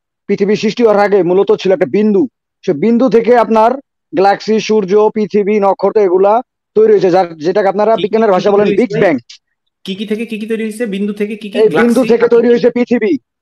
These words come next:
Speaker 1: সূর্য,
Speaker 2: হ্যাঁ। হ্যাঁ।
Speaker 1: নক্ষত্র, যা যা আছে আপনার,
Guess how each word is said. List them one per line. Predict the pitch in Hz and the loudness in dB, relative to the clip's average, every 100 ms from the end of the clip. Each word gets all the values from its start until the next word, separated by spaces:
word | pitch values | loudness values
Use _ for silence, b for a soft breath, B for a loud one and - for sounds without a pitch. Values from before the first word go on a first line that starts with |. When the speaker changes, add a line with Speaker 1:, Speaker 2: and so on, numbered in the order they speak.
| _ _ _ _ | _ _ _ _
Speaker 1:
সূর্য, | - 220 190 208 | -2 0 2 0
Speaker 2:
হ্যাঁ। | 147 _ _ _ _ _ _ _ | 0 _ _ _ _ _ _ _
হ্যাঁ। | 131 120 - | -18 -14 -2
Speaker 1:
নক্ষত্র, | 196 - 233 - 208 170 | -2 0 -2 0 0 0
যা | 170 226 | 0 2
যা | 226 | 2
আছে | 208 - 147 120 _ _ - | 0 0 -4 -4 _ _ -8
আপনার, | 156 175 | -4 0